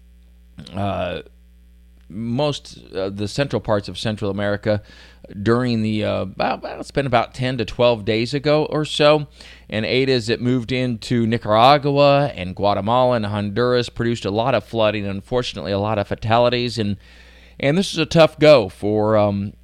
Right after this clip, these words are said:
for Central America yet again, as Iota moves in as a powerful hurricane with the potential for a good deal of death and destruction. So, uh, unfortunate for, uh, obviously for Central America. For us here at home,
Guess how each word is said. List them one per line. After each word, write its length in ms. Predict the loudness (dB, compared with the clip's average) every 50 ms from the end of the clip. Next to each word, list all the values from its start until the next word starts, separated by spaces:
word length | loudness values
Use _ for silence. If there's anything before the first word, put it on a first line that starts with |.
| -20 -8
for 140 | -6 -6
Central 300 | -2 -2 -2 -2 0 -2
America 380 | 0 0 0 0 2 2 2 2
yet 200 | 4 4 4 4
again, 520 | 2 2 2 0 0 0 -2 -4 -8 -14 -12 -8
as 160 | -6 -4 -2
Iota 400 | 0 2 2 2 2 2 0 0
moves 300 | 0 0 -2 -2 -2 -2
in 180 | -2 -2 -2 -2
as 140 | -2 -4 -4
a 140 | -6 -6 -6 -10
powerful 580 | -6 -2 0 2 2 2 2 0 0 -4 -2 -2
hurricane 640 | -2 -4 -4 -4 -6 -6 -6 -4 -4 -4 -4 -6 -8 -12 -20 -20 -20 -20 -20 -20 -20 -8 -2
with 140 | -2 0 0
the 80 | 0
potential 460 | -2 0 0 0 0 0 0 -2 -4
for 380 | -2 -2 -2 0 2 2 2 0
a 40 | 0
good 220 | 0 0 0 0
deal 180 | 2 2 2 2
of 180 | 0 -2 0
death 240 | 2 2 2 2 2
and 80 | -4 -4
destruction. 720 | -4 -6 -6 0 0 0 0 0 -2 -4 -4 -4 -4 -6 -10 -20 -20 -20 -20 -20 -20 -20 _
So, 420 | -16 -10 -2 0 2 2 4 4 2
uh, 260 | 2 2 2 0 -2 -4 -6 -14 -20 -20 -20 -20 -10 -4
unfortunate 800 | -4 -4 -2 2 4 4 4 4 2 -2 -2 -2 -2 -2 -6 -12 -20 -20 -20 -20 -20 -20 -20
for, 420 | -18 -4 0 2 4 4 6 6 6
uh, 60 | 4
obviously 540 | 6 6 6 6 6 4 2 -2 -2 -4 -4
for 120 | -4 -4
Central 380 | -4 -2 -2 -2 -2 -2 -4 -2
America. 440 | 0 0 2 0 0 0 0 -2 -2
For 200 | 0 2 4 4
us 180 | 4 2 0
here 160 | -2 0 0
at 100 | 0 -2
home, 440 | -2 0 2 4 4 4 2 -2 -6